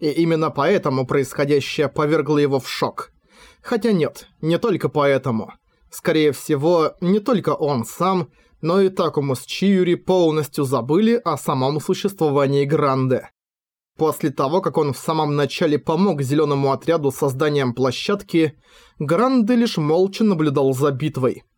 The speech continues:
И Харуюки быстро убедил себя в том, что эта ситуация не изменится до самого конца боя. «Стереть короля!»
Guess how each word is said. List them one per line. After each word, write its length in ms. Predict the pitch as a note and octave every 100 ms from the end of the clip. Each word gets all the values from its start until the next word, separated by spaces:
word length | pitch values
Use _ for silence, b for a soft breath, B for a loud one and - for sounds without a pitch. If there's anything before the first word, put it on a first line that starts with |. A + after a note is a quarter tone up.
| _ _ -
И 140 | C#3
Харуюки 500 | C3+ D#3 D#3 E3+ E3
быстро 560 | D#3+ C3+ G#3 F#3+ C#3+ C3+
убедил 500 | - D3+ D3+ D#3 C3+
себя 300 | - C3+ B2+
в 80 | -
том, 360 | D3+ F3+ A3+ -
что 300 | - - E3 F3+
эта 220 | D#3 C#3+
ситуация 680 | - C3 B2 F#3+ - A#3 G#3
не 200 | D#3+ C#3+
изменится 500 | B2+ C3+ D3+ F#3+ G3+
до 120 | F#3+
самого 420 | - C3+ C#3 D#3
конца 440 | F3 D3 - C#3
боя. 480 | B2+ D3 C3+ A#2 - _ _ _ _ _ _ _
«Стереть 680 | - - D#3+ D#3+ G3 D#3+ -
короля!» 580 | D#3 C#3+ D3 C#3 F#2+